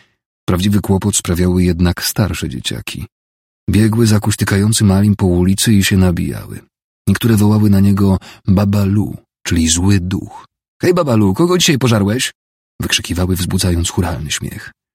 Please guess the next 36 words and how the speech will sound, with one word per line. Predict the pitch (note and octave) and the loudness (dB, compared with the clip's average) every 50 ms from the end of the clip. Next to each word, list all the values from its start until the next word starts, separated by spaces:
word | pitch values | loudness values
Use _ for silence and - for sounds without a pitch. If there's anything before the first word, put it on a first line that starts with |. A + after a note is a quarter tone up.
| _ _ _ _ _ _ - | _ _ _ _ _ _ -4
„Kogo | - F#3 F#3+ B3+ A3 | -2 0 0 0 0
pożarłeś, | - F#3+ D3 C#3 B2+ A2 G#2+ A2 G#2+ | 0 0 0 2 2 2 2 0 0
płaskonosy | - A#2 A2 - - A2+ A2+ A2+ A2 - A2+ | -2 -2 -2 0 2 2 4 4 4 4 2
Baba | G#2 G#2+ G2 G2 | 2 2 2 2
Lu?” | F#2+ F#2+ F#2+ G2+ C#3 - _ _ _ _ _ _ _ _ _ _ _ _ _ _ _ _ _ _ _ _ - | 0 -2 -4 -6 -8 -10 _ _ _ _ _ _ _ _ _ _ _ _ _ _ _ _ _ _ _ _ -4
Nazywały | - F2 E2+ E2 G2 G#2 A2 D#3+ D3+ | -2 -2 0 0 0 -2 -2 -2 -2
go | C#3 A#2+ A2+ | -2 -2 -2
płaskonosym, | - B2 A#2 - - - A#2+ C#3+ E3+ - - - A#1+ A1+ A#1 - - _ _ _ _ _ _ _ _ - | 0 -2 -2 0 0 0 2 2 2 0 -2 -4 -6 -8 -8 -10 -12 _ _ _ _ _ _ _ _ 0
bo | G#2+ G2+ G2+ - | 0 0 2 2
Ali | B2+ C#3 D3+ D3 D3+ - A2 | 2 2 2 2 2 2 2
i | G#2+ | 2
Hasan | G#2+ - C#3 C3 - C3+ B2+ A2+ | 2 0 -2 -2 0 2 2 4
mieli | A#2 A#2+ A#2+ A#2 A#2+ A#2+ A#2 G#2+ - _ _ _ _ - | 4 4 2 2 2 2 2 0 -2 _ _ _ _ 0
mongoidalne | F#2+ G2 G2 G2 F#2+ F#2+ F#2+ F#2 F#2+ G#2+ A2+ A2+ A2+ A2+ A2 G#2 | 2 4 4 4 4 2 2 2 2 2 2 4 4 2 2 2
rysy | G#2+ G#2+ - - G#2+ | 2 0 0 0 0
charakterystyczne | G2 G#2 F#2+ F#2 - - F#2+ F2 E2+ - - - - - G2 | 0 0 0 -2 -2 -2 -2 -2 -2 -2 -4 -4 -2 0 0
dla | F2+ F2+ F2 E2+ | 0 0 -2 -2
Hazarów. | - - F2 E2+ E2+ D#2 C#2 - - - - - - _ _ _ _ _ _ _ _ _ _ _ _ _ | -2 -4 -4 -4 -4 -6 -8 -10 -12 -12 -14 -16 -18 _ _ _ _ _ _ _ _ _ _ _ _ _
Przez | - - - - | -6 -4 -2 0
lata | - - F2 - - C3+ | 0 -2 -2 0 0 2
moja | A#2 G#2+ G2+ G2 F2+ | 2 4 4 2 2
wiedza | G#2 A2 G#2 A2 G2+ | 2 2 2 2 2
o | F#2 | 2
Hazarach | - F#2+ F2 D#2+ F2+ F2+ G2 F#2+ - | 0 -2 -2 -2 0 0 0 -2 -2
sprowadzała | - - F2+ E2 E2+ D#2+ F2+ F2+ F#2 F2+ | -4 -4 -2 -2 0 0 0 0 0 0
się | - F#2 | 0 -2
do | E2+ E2 D#2 | -2 -2 -2
tego, | - F#2 F2 E2+ G2 | -2 -2 -2 0 0
że | F#2 F2+ F2 | 0 0 0
są | - F#2 F2 | 0 0 0
potomkami | - G2 F2+ - F2+ F2 - F#2+ F#2+ F#2+ F#2+ | 0 0 -2 0 -2 -2 0 2 2 2 4
Mongołów | F#2 F2 E2 E2 D#2+ F2+ F#2+ G2 A2 A2+ G#2 | 4 2 2 0 0 0 2 2 2 2 0
i | F#2+ E2+ | 0 0
trochę | F2 F2+ E2+ F#2 | 0 0 0 0
przypominają | E2 - - - F2+ E2+ E2+ F2 F2+ F2+ F2+ F2+ | -2 -4 -4 -2 0 0 2 2 2 2 2 0
Chińczyków. | - - G2 F#2 - - - A2+ - C#2 C#2 - | 0 0 0 0 0 -2 -4 -8 -10 -12 -14 -16